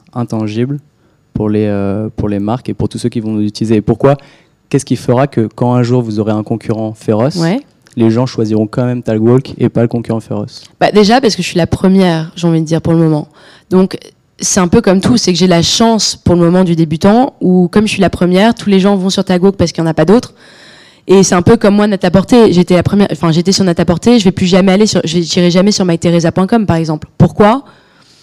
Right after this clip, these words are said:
Speaker 2: Parce que j'ai commencé avec Net-a-Porter, que ça m'a plu, et que même s'il y en a d'autres qui sont aussi féroces que Net-a-Porter, MyTheresa, ils sont énormes,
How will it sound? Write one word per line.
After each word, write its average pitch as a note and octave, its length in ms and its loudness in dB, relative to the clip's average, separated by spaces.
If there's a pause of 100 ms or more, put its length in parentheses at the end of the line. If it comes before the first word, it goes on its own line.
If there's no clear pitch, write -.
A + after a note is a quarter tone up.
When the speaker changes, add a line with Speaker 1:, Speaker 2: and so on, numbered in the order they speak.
(340)
Speaker 2:
Parce - 140 2
que G#3+ 60 2
j'ai F#3+ 120 0
commencé F#3 240 2
avec G3 80 0
Net-a-Porter, E3 400 0
que - 80 -2
ça F3+ 80 2
m'a D#3+ 100 2
plu, A#3 380 4
et - 160 0
que F#3 80 2
même G3+ 180 4
s'il G3 140 0
y F3 40 2
en F3 40 2
a E3 80 2
d'autres G#3+ 340 2
qui - 140 -10
sont F3+ 140 0
aussi E3+ 220 0
féroces F#3+ 380 0
que F#3+ 60 -2
Net-a-Porter, E3 500 0
MyTheresa, E3+ 460 -2
ils F#3 40 -2
sont - 200 -10
énormes, F3+ 500 -2